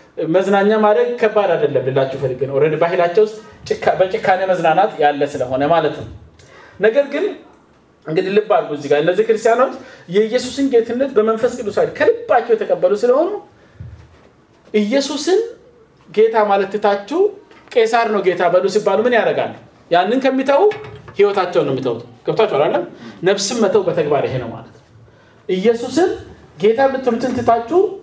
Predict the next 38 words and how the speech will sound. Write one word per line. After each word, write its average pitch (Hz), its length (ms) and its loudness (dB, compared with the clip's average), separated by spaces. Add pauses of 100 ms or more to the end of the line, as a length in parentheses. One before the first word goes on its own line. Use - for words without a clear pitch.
"ቄሳር 226 420 2
ነው 160 140 0
ጌታ 139 260 0
በሉ" 123 160 -4 (340)
ሲባሉ 190 380 0 (640)
አይሆንም 339 400 0
ይላሉ። 165 320 0
ምክንያቱም 226 400 -2 (380)
ኢየሱስ 254 460 -2 (100)
በአንድም 220 460 0
በሌላም 220 360 2
ህይወታቸውን 180 560 0
ነክቷል። 139 380 -6
ጳውሎስ 190 360 0
ደግሞ 208 180 -2
ቅድም 190 260 -4
ምን 190 120 0
አለ? - 140 2 (380)
"ይሄ 180 220 -2
ነገር 233 240 2
በመንፈስ 185 440 -2
ቅዱስ 160 260 -10
አብን 143 240 0
የሚሆን 131 340 -6
ነው።" 117 120 -12
በዛን 156 380 0
ዘመን 156 240 -8
ማለት 214 160 -8
ነው። 143 120 -6
ለእኛ 147 220 -2 (180)
ኢየሱስ 160 320 -8
ጌታ 196 280 0
ነው። 427 140 -4 (640)
ሰዎች 196 260 2
ለቀልድ 185 420 0
"በኢየሱስ 269 480 -2
ስም" 208 140 -2
ይላሉ። 117 280 -6